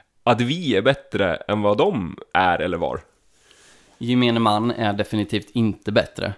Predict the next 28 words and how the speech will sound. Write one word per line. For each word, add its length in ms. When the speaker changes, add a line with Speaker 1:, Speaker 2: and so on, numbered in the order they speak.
Speaker 2:
än 160
vad 100
de 220
är 220
eller 180
var. 360
Men, 460
eh, 160
de 380
bästa 580
inom 280
fridykning 640
idag 280
är 120
bättre 540
än 200
vad 260
de 400
öfolken 560
var 120
förr. 280
Så 180
är 100
det 100
definitivt. 720
Dels 340
för 120
att 240